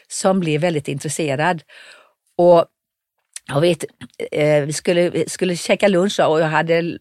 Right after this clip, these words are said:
lovat honom att jag skulle berätta mer om min tro. Och kvällen innan så bad jag Gud, ge mig någonting liksom som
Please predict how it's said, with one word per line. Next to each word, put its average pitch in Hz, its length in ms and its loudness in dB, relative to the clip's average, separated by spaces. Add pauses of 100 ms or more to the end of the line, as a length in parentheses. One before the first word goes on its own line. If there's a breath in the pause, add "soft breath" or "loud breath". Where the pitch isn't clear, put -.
(500)
lovat 175 340 0
honom 175 220 0
att 143 100 -6
jag 147 60 -8
skulle 151 200 -4
berätta 156 320 0
mer 269 300 0
om 247 100 0
min 196 200 -2
tro. 185 320 -2 (960 loud breath)
Och 180 140 -2
kvällen 185 360 2
innan 185 300 2
så 196 100 -6
bad 190 300 4
jag 180 120 0
Gud, 190 360 -2 (500 soft breath)
ge 262 360 0
mig 269 120 2
någonting 220 600 -2
liksom 160 340 -6
som 175 300 -4